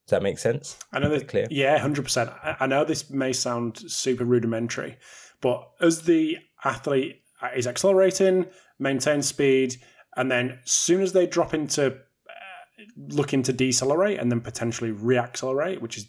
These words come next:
Speaker 2: most likely gonna happen in the sports that
Speaker 1: Mm-hmm.
Speaker 2: you and I have been involved in, you more than me. Would you
Speaker 1: Yeah.
Speaker 2: be able to take us through what you're actually looking
Speaker 1: Yeah.
Speaker 2: for as that, as that athlete starts to decelerate? Then we can have a little look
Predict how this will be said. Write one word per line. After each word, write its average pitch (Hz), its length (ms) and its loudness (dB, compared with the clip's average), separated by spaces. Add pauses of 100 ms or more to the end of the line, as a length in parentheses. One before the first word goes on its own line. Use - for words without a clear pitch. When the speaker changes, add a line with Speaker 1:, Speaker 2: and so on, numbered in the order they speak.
(120)
Speaker 2:
most 117 360 -4
likely 117 240 -2
gonna 113 180 -4
happen 110 260 -10
in 107 220 -8 (360)
the 110 120 -6
sports - 340 -4
that 113 140 -8 (160)
Speaker 1:
Mm-hmm. 98 240 -10
Speaker 2:
you 117 180 -2
and 110 80 -2
I 113 120 -2
have 110 100 -4
been 110 120 -4
involved 104 340 -6
in, 107 80 -8
you 110 120 -4
more 104 160 -6
than 107 120 -6
me. 107 300 -8 (640)
Would 202 160 4
you 240 60 10
Speaker 1:
Yeah. 247 40 6
Speaker 2:
be 240 60 4
able - 80 -6
to - 60 -2
take 220 160 2
us 208 60 2
through 202 160 4
what 190 220 0
you're 180 220 6
actually 170 260 4
looking 165 680 4
Speaker 1:
Yeah. 98 120 0 (100)
Speaker 2:
for 123 640 2 (160)
as 131 180 2
that, 123 280 0
as 127 120 -2
that 131 180 -2
athlete 127 380 -2
starts 127 300 0
to 143 60 -2
decelerate? 147 680 -2 (220)
Then 160 120 2
we 170 80 6
can 160 140 0
have 143 120 2
a - 20 2
little 143 200 0
look 135 300 0